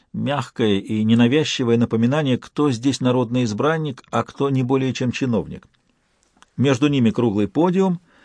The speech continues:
разделённый на две части неравной высоты,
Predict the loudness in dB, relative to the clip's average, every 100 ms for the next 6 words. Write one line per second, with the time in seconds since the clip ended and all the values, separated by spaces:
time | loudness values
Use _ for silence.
0 | -20 -20 -20 _ _ 0 0 2 2 4
1 | 2 2 2 2 0 0 2 2 2 2
2 | 4 4 2 -2 -2 -2 -2